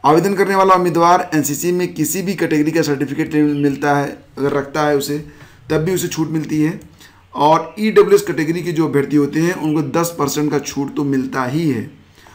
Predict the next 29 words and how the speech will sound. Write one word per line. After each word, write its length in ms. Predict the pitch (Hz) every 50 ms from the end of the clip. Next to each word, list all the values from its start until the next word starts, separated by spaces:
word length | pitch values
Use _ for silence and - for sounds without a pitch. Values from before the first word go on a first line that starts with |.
| - - -
और 140 | 139 139 160
यदि 200 | 185 196 208 208
आवेदनकर्ता 920 | - 160 156 156 160 170 170 170 147 156 147 - - 160 143 120 104 -
स्वयं 340 | - - - 151 170 180 180
राज्य 240 | 170 165 160 156 -
सरकार 380 | - 151 143 - 147 156 156 151
या 100 | 151 147
केंद्र 260 | - - 147 147 135
सरकार 300 | 139 127 - 143 143 143
का 120 | 139 139
कर्मचारी 460 | 135 135 135 131 127 139 135 131 131
है, 440 | 120 113 131 143 143 131 107 - - - - - - - - - - -
तो 60 | 135
संबंधित 480 | 131 156 156 160 160 165 160 196 196
विभाग 320 | 175 175 143 151 156 156 151
से 280 | - 180 180 190 185 -
एनओसी 380 | 147 143 147 147 151 147 175 185
होने 220 | 170 151 147 147
की 140 | 135 143 135
स्थिति 260 | 110 117 110 143 143
में 260 | 139 156 175 214 214 - - - - - _ -
वह 120 | 127 151 147
भी 220 | - - - - - -
आरक्षण 340 | 151 147 143 135 - 170 160
का 100 | 156 151
दावेदार 440 | 147 143 139 135 139 143 147 151 156
माना 280 | 135 131 139 147 147
जाता 380 | 139 139 143 135 - 143 135 143
है। 280 | 170 214 - - -